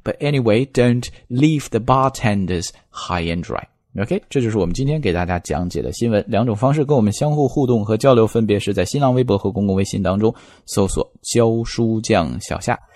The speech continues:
欢迎大家呢，给我们的节目提出宝贵的意见和建议。Thank you very much for listening,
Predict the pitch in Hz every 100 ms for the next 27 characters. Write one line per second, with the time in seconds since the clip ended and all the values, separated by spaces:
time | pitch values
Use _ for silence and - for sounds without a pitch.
0 | _ _ - 123 123 110 117 123 98 82
1 | 87 78 - 82 90 85 92 - 90 90
2 | 62 80 76 85 85 - - 76 - 71
3 | - _ _ _ - 85 82 80 80 78
4 | - 95 127 - 127 113